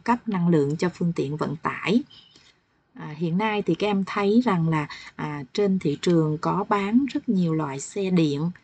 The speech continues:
à, xe đạp điện, xe máy điện, hoặc là xe, à, taxi, xe ô tô, à, chạy bằng điện, hoặc là những cái loại xe sử dụng những cái dầu sinh học.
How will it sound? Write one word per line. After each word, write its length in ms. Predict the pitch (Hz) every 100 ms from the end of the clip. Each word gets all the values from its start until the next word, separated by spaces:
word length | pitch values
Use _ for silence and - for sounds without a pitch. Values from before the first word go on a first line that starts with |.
| _ _ -
à, 300 | 151 147 135 -
xe 380 | - 226 220 208
đạp 200 | 180 160 -
điện, 380 | 185 147 143 -
xe 260 | - 214 202
máy 280 | 202 208 233
điện, 380 | 180 143 139 165 - -
hoặc 280 | 151 - 165
là 200 | 156 147
xe, 540 | - 208 196 196 185 185 - -
à, 360 | - 170 160 160 156 151 151 160 -
taxi, 480 | 240 - 240 226 202 _ -
xe 180 | 180 202
ô 60 |
tô, 420 | 196 208 196 190 190 - -
à, 120 | 160 165
chạy 180 | 143
bằng 240 | 156 143 147
điện, 320 | 143 127 160 - -
hoặc 340 | - 190 175 -
là 180 | 170 160
những 300 | 160 147 175
cái 120 | 226
loại 200 | 196 143
xe 380 | - 220 214 202
sử 180 | -
dụng 340 | 160 185 143 156
những 260 | 160 139
cái 280 | - 220 240
dầu 300 | 226 185 151
sinh 220 | 151 214
học. 220 | 190 180